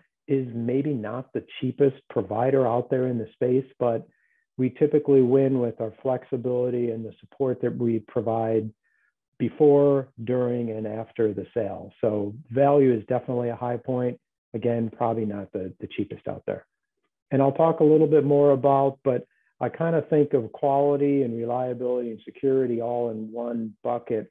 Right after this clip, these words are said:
And we have, uh, what we call a five nines of reliability, which means that we have a money back to guarantee that our service will be up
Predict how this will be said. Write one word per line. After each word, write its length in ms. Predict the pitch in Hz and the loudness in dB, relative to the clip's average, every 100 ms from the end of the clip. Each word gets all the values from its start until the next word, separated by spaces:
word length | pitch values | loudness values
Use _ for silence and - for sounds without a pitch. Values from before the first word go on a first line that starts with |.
| _ _ _ _ 120 | _ _ _ _ -2
And 100 | 120 | 4
we 180 | 127 | 6
have, 440 | 127 120 120 113 110 | 6 4 2 0 -2
uh, 200 | 110 113 | -2 -4
what 340 | 131 127 131 | -4 -4 0
we 160 | 143 151 | 2 2
call 340 | 151 143 120 | 0 -2 -2
a 80 | - - | -6 -8
five 340 | 113 117 127 | -8 -6 -4
nines 460 | 120 113 120 120 117 | -4 -2 -2 -4 -4
of 160 | 107 | -4
reliability, 880 | 107 110 110 117 110 104 113 123 120 | -2 -2 -2 -2 -4 -2 -2 0 -2
which 220 | 113 110 - | -2 -6 -4
means 320 | 123 123 120 - | -4 -2 -4 -4
that 340 | 113 110 - _ _ _ _ _ _ _ - | -4 -4 -8 _ _ _ _ _ _ _ 0
we 220 | 131 147 | 4 4
have 320 | 143 143 139 | 4 2 2
a 160 | 127 113 | 0 -2
money 380 | 117 135 170 156 | -2 0 0 0
back 420 | 135 131 131 - | 0 -2 -4 -8
to 80 | 107 | -6
guarantee 800 | 117 123 127 117 - 135 123 113 | 0 0 0 -4 -4 -2 0 -2
that 420 | 110 107 104 110 120 | -2 -4 -4 -6 -6
our 180 | 120 117 | -6 -2
service 340 | 135 123 120 - | -2 0 -2 -4
will 140 | 120 113 | -4 -4
be 260 | 117 113 | -2 -2
up 240 | 113 110 | -2 -4